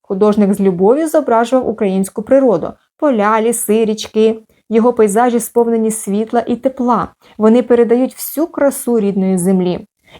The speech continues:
Іван Їжакевич створив безліч портретів відомих діячів культури та простих людей. Його портрети відзначаються психологічною глибиною і реалістичністю. Художник зображував важливі події в історії України,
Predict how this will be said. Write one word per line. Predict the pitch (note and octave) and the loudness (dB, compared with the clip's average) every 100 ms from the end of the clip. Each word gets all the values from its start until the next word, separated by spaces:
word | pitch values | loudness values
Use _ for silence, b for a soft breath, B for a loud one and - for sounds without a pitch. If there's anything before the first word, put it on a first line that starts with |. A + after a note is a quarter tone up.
| b | b
Іван | G3+ B3 C4 | 0 2 2
Їжакевич | A#3 G#3 G3+ B3 D#4+ C4 | 2 0 -2 0 2 0
створив | - - G#3 A#3+ G3+ | -2 -4 0 0 2
безліч | G#3+ D#4 E4+ D#4+ | 0 2 0 -2
портретів | - A#3+ - G3 A3+ C4+ A3 | -2 -2 -2 -2 0 -2 -4
відомих | G#3 F3+ A3+ A#3 G#3 | -4 0 2 0 -2
діячів | G3 G3 F#3 - A3+ - | 0 0 -2 -4 -4 -2
культури | G3 F3+ G3 C4+ | -2 0 0 0
та | C#4 | -2
простих | - F#3+ - F#3 | -4 -4 -6 -6
людей. | G3 F3+ F#3 F3+ - _ B B B | -4 -2 -2 -4 -8 _ B B B
Його | C4+ F#4 | 2 2
портрети | F#4 - C4+ D#4 D#4 | 0 -2 0 0 0
відзначаються | C4 B3+ B3 A#3+ A#3 A#3+ B3 - | -2 -2 -2 -2 0 0 -2 -6
психологічною | - A3 A3+ G#3+ G#3 A#3 - C4+ C4+ | -2 -2 2 2 2 0 -4 -2 0
глибиною | A3 G3+ G3 F3 G3+ A#3 - | 0 0 -2 -2 -2 -4 -2
і | G3+ | 0
реалістичністю. | G3+ G#3 A3+ A#3+ G3+ E3 D#3+ - D#3 - _ b b | 2 0 0 0 0 -4 -10 -10 -14 -14 _ b b
Художник | - G3+ G#3+ G#3+ G3 | 0 2 2 2 0
зображував | F#3 F#3+ G3 A#3 D4 D#4 D4+ | -2 -2 0 0 0 0 0
важливі | B3 A#3+ A3 A#3+ C4 | 0 0 2 0 0
події | C4 G#3 G3+ A#3 | -2 -2 -2 -2
в | A#3 | -2
історії | A3 - F#3+ F#3+ G3+ | -6 -2 0 2 2
України, | G#3+ A#3 C4+ C4 G#3 F3 | 0 2 0 2 -2 -2